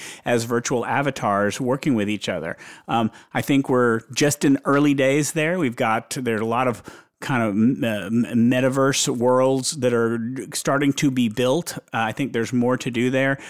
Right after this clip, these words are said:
but I think that those two areas are gonna be very interesting for the future of collaboration, and, and I think where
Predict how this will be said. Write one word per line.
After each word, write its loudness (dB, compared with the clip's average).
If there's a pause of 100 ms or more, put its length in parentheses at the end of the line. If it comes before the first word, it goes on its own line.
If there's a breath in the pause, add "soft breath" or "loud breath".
(120 loud breath)
but 2
I 2
think -2
that -2
those 2
two 2
areas 2
are 0 (300 loud breath)
gonna 2
be 0
very 0
interesting -2
for 0
the -2
future -2
of -4
collaboration, -2
and, -4
and -6
I -6
think -6
where -2